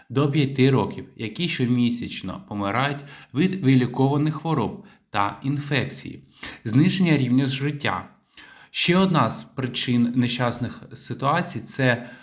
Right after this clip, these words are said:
надзвичайних ситуацій, це розглянуто роду, це зниження рівня життя.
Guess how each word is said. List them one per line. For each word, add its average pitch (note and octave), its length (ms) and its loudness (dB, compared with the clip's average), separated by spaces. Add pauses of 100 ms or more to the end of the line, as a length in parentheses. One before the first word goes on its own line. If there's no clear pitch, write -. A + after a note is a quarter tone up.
(180)
надзвичайних C#3+ 540 4
ситуацій, D#3+ 460 -2
це - 300 -4
розглянуто C3+ 880 0
роду, C3+ 460 0
це B2+ 420 0
зниження B2+ 540 2
рівня A#2 340 -2
життя. B2 460 -4